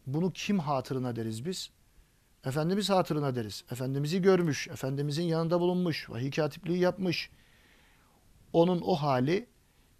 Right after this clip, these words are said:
benim, efendim, bu halimden çok çok daha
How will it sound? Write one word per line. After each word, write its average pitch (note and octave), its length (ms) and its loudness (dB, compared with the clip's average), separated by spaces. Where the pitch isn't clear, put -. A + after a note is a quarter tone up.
benim, D#3+ 580 2
efendim, D3+ 600 -2
bu D#3+ 180 4
halimden D3 420 2
çok F3+ 220 -2
çok C#3+ 200 -4
daha E3 300 0